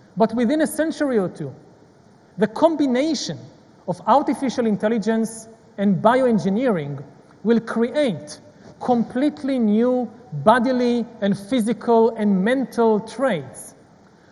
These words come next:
that completely break from the hominid and mammalian mold. Consciousness itself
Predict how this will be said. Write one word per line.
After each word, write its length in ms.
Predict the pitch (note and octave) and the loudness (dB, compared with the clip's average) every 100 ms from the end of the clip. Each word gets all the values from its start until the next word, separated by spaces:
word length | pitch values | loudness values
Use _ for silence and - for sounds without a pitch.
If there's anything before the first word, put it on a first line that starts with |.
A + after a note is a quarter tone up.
| - | -2
that 260 | G#3 A#3 | -2 -2
completely 720 | - E4 C4+ C#4 E4+ F4 D#4+ D4+ | -2 -2 0 0 0 0 0 0
break 480 | E3+ F#3 C#4 E3 C3 - - - _ _ _ _ | 0 0 0 -2 -8 -16 -20 -20 _ _ _ _
from 280 | - A#3 | -2 2
the 100 | G#3+ | 2
hominid 760 | G3 - C#4 C4 A#3+ A#3+ A3 G#3 | 2 2 2 2 2 2 0 -2
and 200 | G#3 G3+ | -2 2
mammalian 880 | G3+ F#3 G3 G3+ G3 F#3 F3+ F3+ F3 | 2 2 2 2 0 0 -2 -4 0
mold. 440 | A3+ G3 C3+ B2+ - - - - - _ - - - _ _ _ - - - | 2 2 0 -8 -18 -20 -20 -20 -20 _ -20 -20 -20 _ _ _ -20 -20 -14
Consciousness 840 | - D4 D4 D4+ - B3+ B3 - | 0 0 0 -6 -4 -2 -2 -2
itself 600 | A#3 G3+ - D#4+ A#3+ D3 | -6 -6 -4 0 0 -2